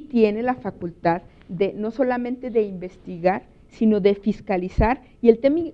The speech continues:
término fiscalizar va mucho más allá de decir, "Aquí está mi denuncia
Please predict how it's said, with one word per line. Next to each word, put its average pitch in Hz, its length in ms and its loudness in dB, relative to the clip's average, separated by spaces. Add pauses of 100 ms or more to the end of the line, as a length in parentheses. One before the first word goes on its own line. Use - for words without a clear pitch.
(120)
término 277 380 0
fiscalizar 208 760 -6
va 226 80 0
mucho 233 320 -4
más 202 240 -12
allá 220 280 0
de 233 140 0
decir, 226 380 -4 (220)
"Aquí 196 240 -2
está 262 220 2
mi 285 160 0
denuncia 226 600 -4